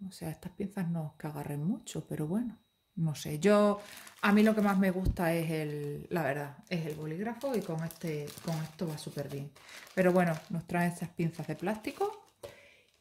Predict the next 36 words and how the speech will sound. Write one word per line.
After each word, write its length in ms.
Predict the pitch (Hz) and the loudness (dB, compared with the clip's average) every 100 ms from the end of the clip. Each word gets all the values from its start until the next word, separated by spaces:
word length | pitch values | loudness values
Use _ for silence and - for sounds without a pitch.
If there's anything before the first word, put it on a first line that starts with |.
| _ - | _ -8
Y 340 | 262 330 415 403 - 185 | -6 -2 -2 -4 -6 -6
bueno, 240 | 165 160 151 - | -4 -4 -6 -6
bueno, 280 | 185 185 214 | -2 2 4
bueno, 280 | 208 196 220 | 4 4 4
bueno, 280 | 190 202 226 | 4 4 4
bueno, 320 | 208 214 233 | 4 6 4
bueno, 300 | 214 220 247 | 4 4 4
qué 140 | 220 | 2
piedrecitas 680 | 208 254 285 262 - 220 269 | 0 2 4 2 2 0 2
más 240 | 247 240 220 | 4 4 4
bonitas, 540 | 262 247 254 - 311 - | 4 4 2 0 -2 0
qué 160 | 254 | 2
colores 420 | 285 277 269 302 | 6 6 6 4
más 220 | 277 262 294 | 2 0 4
bonitos. 600 | 285 247 262 330 330 302 | 4 4 0 -2 2 2
Ay, 140 | 214 220 | 2 0
qué 140 | 302 | 0
bonito 480 | 262 220 220 240 190 | 2 6 6 6 2
es. 340 | 175 185 - - | 2 -4 -6 -10
A 100 | 170 | -6
ver, 180 | 185 180 | -6 -4
que 100 | 180 | -6
os 60 | - 185 | -10 -8
voy 180 | 185 180 | -4 -2
a 20 | |
abrirlo. 420 | 196 190 185 220 - - - - | 0 0 0 -2 -4 -14 -20 -4
Es 200 | 220 233 - - | 0 0 -2 2
pre-, 280 | 302 247 226 - - | 6 6 2 -10 -6
son 280 | - 220 254 | 2 2 4
preciosos 640 | 285 233 - 220 220 285 | 2 0 2 0 2 0
los 120 | 277 - | -2 -2
colores 300 | 202 190 240 | 2 2 2
que 140 | - 190 | -2 -4
trae, 260 | 180 185 | -2 -2
de 100 | 170 | 0
verdad. 400 | 170 165 175 170 | -2 -2 -4 -6